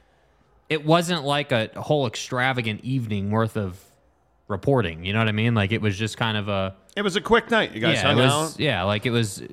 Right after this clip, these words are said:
Speaker 1: like, 'cause she, she's going out of town with her family this weekend, like I said, to go and check out the boat and make sure it's in good working order and everything. So, you know.
Speaker 2: Taylor Smith says, "Haha, her dad has some bread for Jake's butter."
Speaker 1: See what he did there? So
Speaker 2: See what
Speaker 1: that's,
Speaker 2: he,
Speaker 1: that's
Speaker 2: see
Speaker 1: a
Speaker 2: what he did?
Speaker 1: reference to my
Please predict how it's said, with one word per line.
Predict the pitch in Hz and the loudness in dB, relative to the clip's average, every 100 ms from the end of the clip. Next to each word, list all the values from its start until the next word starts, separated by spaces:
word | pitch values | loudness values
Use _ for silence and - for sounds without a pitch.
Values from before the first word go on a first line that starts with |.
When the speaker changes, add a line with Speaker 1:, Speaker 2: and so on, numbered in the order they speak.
| - | -10
Speaker 1:
like, | 104 117 107 | -2 0 0
'cause | 135 120 | 0 0
she, | 147 139 131 | 2 2 2
she's | 113 135 | -2 -2
going | 120 143 | 2 2
out | 135 | 2
of | 131 | 0
town | 135 | 0
with | 135 | 2
her | 120 | 0
family | 131 127 131 | 0 0 0
this | 123 117 | -2 0
weekend, | 131 120 123 123 120 113 - | -2 0 0 0 -2 -6 -4
like | 113 107 | -2 -2
I | 110 | -2
said, | - 117 | -2 -4
to | 110 | -2
go | 107 107 | -2 -2
and | 107 98 - _ _ _ _ | -4 -6 -12 _ _ _ _
check | - 120 | 0 2
out | 117 | 0
the | 113 | 0
boat | 107 110 110 107 | 2 4 4 4
and | 104 | 0
make | 104 | -2
sure | - 117 | 0 0
it's | 101 | 0
in | 110 | -2
good | 104 | -2
working | 104 104 104 | -2 -4 -4
order | 101 104 | -4 -2
and | 104 | -2
everything. | 104 104 101 101 101 | -2 -2 -4 -4 -6
So, | 95 104 95 90 - - | -6 -6 -4 -6 -12 -10
you | 123 | -8
know. | 92 - _ - | -6 -10 _ -6
Speaker 2:
Taylor | 160 196 180 | -2 -2 -2
Smith | - 185 - | -2 -4 -2
says, | 180 147 | 0 0
"Haha, | 165 147 160 | 2 4 4
her | 139 139 | 4 2
dad | 135 139 | 2 2
has | 143 135 | 2 0
some | - 120 | -2 -2
bread | 107 135 131 | 2 2 2
for | - 98 | -2 -2
Jake's | 120 110 - | 0 0 -2
butter." | 101 117 117 90 - | 0 0 0 -4 -8
Speaker 1:
See | - 262 | -4 0
what | 320 | 2
he | 269 | 2
did | 170 175 | -2 -2
there? | 190 190 | 0 -2
So | 190 180 | -2 -2
Speaker 2:
See | |
what | 202 | 0
Speaker 1:
that's, | - | 0
Speaker 2:
he, | |
Speaker 1:
that's | 208 214 | -2 -2
Speaker 2:
see | 247 | 2
Speaker 1:
a | |
Speaker 2:
what | 196 | 4
he | 196 | 4
did? | 92 | 4
Speaker 1:
reference | 190 156 | 0 0
to | - 180 | -2 0
my | 160 156 151 | 2 0 -2